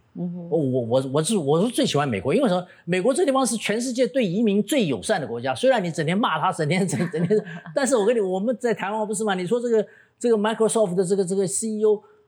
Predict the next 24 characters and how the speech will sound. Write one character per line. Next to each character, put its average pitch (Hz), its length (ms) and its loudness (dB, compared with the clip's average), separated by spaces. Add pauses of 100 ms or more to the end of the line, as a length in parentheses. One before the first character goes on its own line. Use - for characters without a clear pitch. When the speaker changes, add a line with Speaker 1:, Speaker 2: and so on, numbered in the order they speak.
(120)
Speaker 2:
哎， 247 100 -4
是 247 160 -2
印 285 120 -4
度 254 140 4
人 143 160 0
啊。 127 340 -4
Speaker 1:
对。 180 160 -8
Speaker 2:
你 202 80 2
说 269 160 4
这 262 100 0
个， 254 120 4
这 226 100 0
个 233 120 4
Google 247 340 2
的 202 80 2
C 220 300 -6
E 233 80 2
O 233 100 4
也 180 160 0
是 254 160 -4
印 233 100 0
度 202 160 2
人 123 140 -2
啊。 123 220 -6